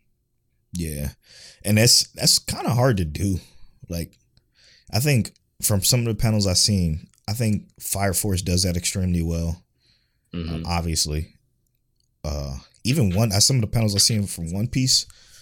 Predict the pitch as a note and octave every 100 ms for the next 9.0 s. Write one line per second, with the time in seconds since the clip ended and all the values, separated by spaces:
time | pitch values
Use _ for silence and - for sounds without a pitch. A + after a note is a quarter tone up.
0 | - - _ B2 B2 B2 - C3+ C3 C3
1 | B2+ A#2 F2+ - A#2 - B2 A#2+ B2 B2
2 | - C3+ B2 G#2+ G#2 F#2 F2 - - -
3 | A2 A#2 A2+ B2 - C3+ C#3 A#2 - _
4 | _ - - - - - F2+ E2 A2 A#2+
5 | G2 E2+ F2 F#2+ F#2 F#2+ D2 - - -
6 | - - - G2 G#2 G2+ B2+ B2 A#2+ A2+
7 | G2 F2 D#2 - - - F#2 D2+ - F2+
8 | F2 E2+ E2+ D#2+ D#2+ D#2+ D#2 D#2 D#2